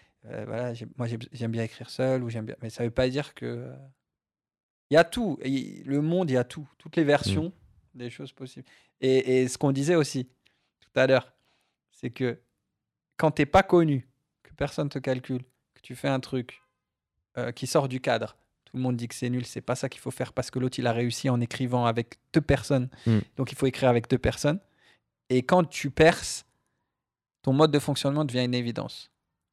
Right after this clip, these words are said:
Speaker 2: Ouais.
Speaker 1: C'est un truc de fou. C'est-à-dire que si demain, euh, tu perces et que toi, ta stratégie, c'est d'écrire en faisant du roller,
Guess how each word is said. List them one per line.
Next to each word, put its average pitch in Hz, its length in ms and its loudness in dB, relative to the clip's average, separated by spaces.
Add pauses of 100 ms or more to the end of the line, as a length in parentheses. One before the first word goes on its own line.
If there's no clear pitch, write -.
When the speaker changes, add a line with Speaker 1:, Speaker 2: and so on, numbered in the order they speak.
Speaker 2:
Ouais. 87 340 2
Speaker 1:
C'est 113 80 -6
un 117 80 -2
truc 120 220 -6
de 123 100 -2
fou. 131 200 -6
C'est-à-dire 123 280 4
que 135 100 0
si 151 200 -6
demain, 156 440 2 (580)
euh, 120 100 -2
tu - 160 -6
perces - 600 0
et 120 100 -12
que - 100 -10
toi, 131 260 2
ta 110 240 0
stratégie, 127 760 -4 (300)
c'est - 320 -10
d'écrire 120 320 -4
en 117 60 0
faisant 117 160 -2
du 117 80 -4
roller, 123 340 2